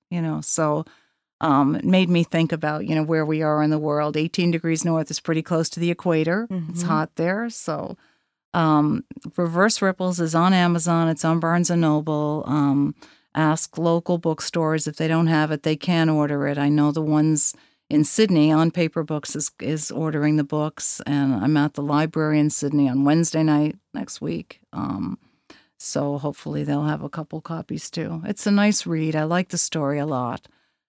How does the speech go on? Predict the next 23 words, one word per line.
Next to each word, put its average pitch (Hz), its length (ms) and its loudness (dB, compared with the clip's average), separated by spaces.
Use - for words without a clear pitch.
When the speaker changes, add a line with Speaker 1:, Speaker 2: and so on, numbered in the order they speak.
Speaker 1:
And, 156 460 2
um, 139 400 0
I 160 60 -6
really 175 340 0
had 165 140 -2
fun 185 320 2
writing 160 400 2
it, 160 240 0
and 156 480 0
the 160 80 0
magic 160 500 2
of 151 80 -6
bioluminescence 151 1120 0
is 156 180 -8
very 151 320 -2
near 147 360 4
and 143 140 6
dear 131 220 -2
to 147 140 -6
me, 135 160 2
and 139 100 2
it's 143 180 -4
real. 170 520 0